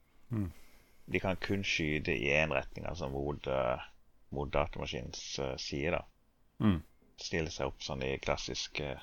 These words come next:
Speaker 2: amerikansk borgerkrig-stil. Eh, men de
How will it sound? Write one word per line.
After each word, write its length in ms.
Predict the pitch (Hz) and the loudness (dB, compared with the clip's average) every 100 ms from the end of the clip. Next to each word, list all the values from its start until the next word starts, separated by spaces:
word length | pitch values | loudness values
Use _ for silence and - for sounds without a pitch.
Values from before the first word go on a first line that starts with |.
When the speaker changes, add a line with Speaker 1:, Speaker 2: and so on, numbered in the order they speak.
| - | -8
Speaker 2:
amerikansk 460 | 73 69 69 - | -8 -6 -6 -4
borgerkrig-stil. 1000 | - 67 - - 76 71 - - 69 67 - - - - - - - - - - - _ - | -2 -2 -2 -2 0 0 -6 -8 -4 -4 -8 -20 -20 -20 -20 -20 -20 -20 -20 -20 -20 _ -2
Eh, 480 | 107 98 90 80 71 - - - - - - - - - - - - - - - | 4 6 6 6 2 -4 -20 -20 -20 -20 -20 -20 -20 -20 -20 -14 -12 -12 -20 -6
men 240 | 107 101 | -2 0
de 140 | 98 | 2